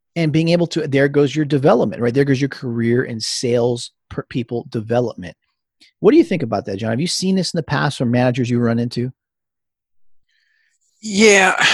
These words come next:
Speaker 2: but the, the other thing that, that's, that's going through my head, and, and, and you'll appreciate this being a, a parent and, and being in, into sports, um,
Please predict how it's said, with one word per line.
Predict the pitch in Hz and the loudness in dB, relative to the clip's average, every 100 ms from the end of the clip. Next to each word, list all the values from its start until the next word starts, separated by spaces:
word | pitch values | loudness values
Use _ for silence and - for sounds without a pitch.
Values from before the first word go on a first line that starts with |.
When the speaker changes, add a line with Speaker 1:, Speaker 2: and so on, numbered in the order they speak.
| - - - - _ | 0 -4 -10 -18 _
Speaker 2:
but | 170 165 | -2 2
the, | 160 156 | 0 0
the | 185 185 | 2 2
other | 185 | 2
thing | - 143 | 2 4
that, | 117 95 - | 2 2 0
that's, | 98 - - | 2 2 0
that's | - 104 | -2 -2
going | - 107 98 | 0 0 0
through | - 104 98 | -2 -4 -2
my | 90 | -2
head, | 87 95 82 | 0 0 0
and, | 92 85 | -4 -4
and, | 90 85 | -4 -4
and | 92 92 104 | -6 -4 0
you'll | 110 | 0
appreciate | 101 107 90 - 85 | 0 -2 0 0 -2
this | - 87 | -4 -6
being | - 90 90 | -4 -4 -4
a, | 85 - _ _ - | -6 -10 _ _ -10
a | 87 | -10
parent | - 117 95 78 76 | -6 -4 -2 -4 -6
and, | 85 80 | -12 -10
and | 85 78 - | -12 -12 -8
being | 107 92 87 | -4 -4 -6
in, | 80 - | -10 -16
into | 87 - | -12 -4
sports, | - - 90 87 - - - - - - - | -4 -4 -8 -6 -6 -6 -12 -20 -20 -20 -8
um, | 92 82 87 76 | -6 -4 -8 -14